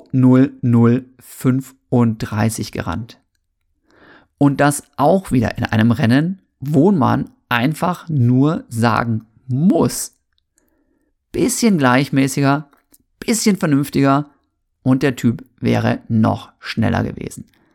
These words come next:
Kelvin Kiptum hat's nämlich genau andersrum gemacht als Eliud Kipchoge. Der ist vergleichsweise, ja, vergleichsweise langsam angegangen, die erste Hälfte,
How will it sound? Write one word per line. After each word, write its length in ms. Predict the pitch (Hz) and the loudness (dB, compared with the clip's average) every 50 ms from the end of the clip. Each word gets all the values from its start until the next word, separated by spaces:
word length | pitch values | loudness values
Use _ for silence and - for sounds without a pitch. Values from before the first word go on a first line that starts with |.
| _ _ _ _ _ _ _ _ | _ _ _ _ _ _ _ _
Kelvin 240 | - 147 156 170 147 | -2 0 0 0 2
Kiptum 340 | - 233 220 - 165 110 113 | 0 -2 -2 0 -2 -2 -2
hat's 120 | 131 - | 0 0
nämlich 160 | 131 131 131 | 0 0 2
genau 180 | - 131 131 123 | 2 2 2 2
andersrum 480 | - 190 233 240 190 120 - - 113 110 | 2 4 4 4 4 4 2 0 -2 0
gemacht 340 | 101 104 113 127 - - | 0 0 -2 -2 -2 -4
als 120 | - 110 - | -6 -4 -2
Eliud 260 | - 120 120 117 117 | 0 0 0 0 -2
Kipchoge. 340 | - 117 - - 117 127 170 | -6 -8 -2 -2 0 2 2
Der 140 | 165 - - | 0 0 -2
ist 160 | 127 - - - - - _ _ _ _ _ _ _ | -4 -6 -8 -16 -20 -20 _ _ _ _ _ _ _
vergleichsweise, 1500 | _ - 131 120 - - 143 131 143 165 202 240 277 285 302 294 - - - 110 101 98 104 110 117 135 160 190 262 - _ _ _ _ | _ -2 -2 -2 0 2 2 2 2 4 4 4 4 4 2 0 -2 -4 -4 -2 0 0 0 0 0 0 0 0 -2 -6 _ _ _ _
ja, 360 | - 104 120 170 - - _ | -2 0 0 0 -2 -6 _
vergleichsweise 1040 | _ - 123 - - 127 131 151 185 220 233 220 - - - 131 165 139 131 123 113 | _ -6 -4 -2 0 -2 0 2 4 4 4 2 2 0 0 2 4 4 4 4 4
langsam 480 | 113 117 143 202 220 170 127 101 101 - | 4 4 4 4 4 4 4 2 0 -4
angegangen, 540 | - - 113 113 110 110 - - 90 107 113 | -2 0 2 2 2 2 0 0 0 0 0
die 80 | 113 - | 0 0
erste 300 | - 110 110 - - 107 | 0 -2 -2 -2 -2 0
Hälfte, 420 | 107 104 120 - - - 180 | 0 0 -2 -2 -4 -6 -8